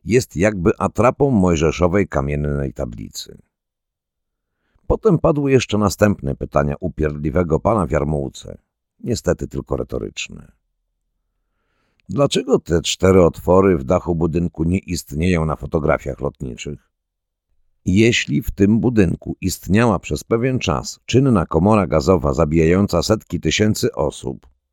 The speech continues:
to dlaczego jej działanie zatrzymano, zwłaszcza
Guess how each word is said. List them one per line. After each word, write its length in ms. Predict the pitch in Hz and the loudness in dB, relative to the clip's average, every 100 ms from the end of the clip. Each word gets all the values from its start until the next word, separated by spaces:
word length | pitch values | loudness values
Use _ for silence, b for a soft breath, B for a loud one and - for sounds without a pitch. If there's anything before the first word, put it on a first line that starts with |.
| _ _ _ _ _ - | _ _ _ _ _ -4
to 100 | 110 | 2
dlaczego 460 | 107 - 165 175 | 2 2 0 4
jej 200 | 139 104 | 4 6
działanie 400 | 90 85 78 82 | 6 4 4 2
zatrzymano, 800 | 85 98 - 131 165 127 71 - - _ _ - | 2 2 2 2 2 2 0 -6 -16 _ _ -10
zwłaszcza 880 | 71 73 98 78 - - 80 64 | -6 0 2 2 -2 -8 -8 -8